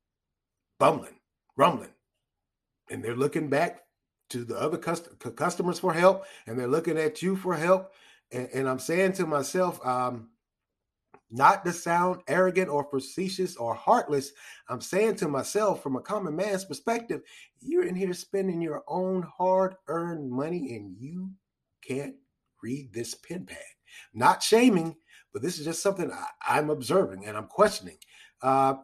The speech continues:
because whether they don't have the desire to learn or read, I should say learn, uh, learn how to read, or, or maybe they just have that, uh, that block where they, you know, they can't comprehend certain things because, uh,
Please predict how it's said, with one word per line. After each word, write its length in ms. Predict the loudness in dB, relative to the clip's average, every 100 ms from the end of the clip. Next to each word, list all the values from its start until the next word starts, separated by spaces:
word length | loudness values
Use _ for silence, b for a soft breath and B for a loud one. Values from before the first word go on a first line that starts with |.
| _
because 420 | -4 -2 0 -2
whether 480 | -2 0 2 6 4
they 540 | 4 0 2 2 0 -6
don't 300 | -2 -2 -2
have 180 | -4 -4
the 80 | -2
desire 520 | -2 2 4 4 2
to 180 | -4 -4
learn 460 | -2 0 0 -4 -8
or 220 | -8 -6
read, 400 | -2 -2 -2 -10 -14
I 100 | -14 -14 -8
should 220 | -6 -6
say 160 | -6
learn, 340 | -4 -4 -2 -4 -2
uh, 160 | -4 -4 B B B
learn 180 | 0 2
how 220 | 4 4
to 140 | 2
read, 420 | -2 -2 -2 -6 -12 _ _ _ _
or, 220 | 0 2 2
or 380 | 0 -2 -4 -8
maybe 360 | -4 -2 0
they 200 | 2 2
just 240 | 2 -4 -4
have 360 | -2 -2 -2
that, 280 | 0 -2 -2
uh, 300 | -4 -2 -4 -6 _
that 340 | -6 -4 -6 -6
block 360 | 0 0 -2 -10
where 160 | -8
they, 200 | -2 -4 -4
you 200 | -10 -8
know, 140 | -6 -6
they 140 | -6
can't 320 | -4 -6 -6
comprehend 840 | -4 -4 -2 -6 -2 0 0 -2 -8 b b b
certain 320 | -2 2 2
things 260 | 0 -2 -2
because, 260 | -4 -4 -4 -8 -2
uh, 220 | 0 0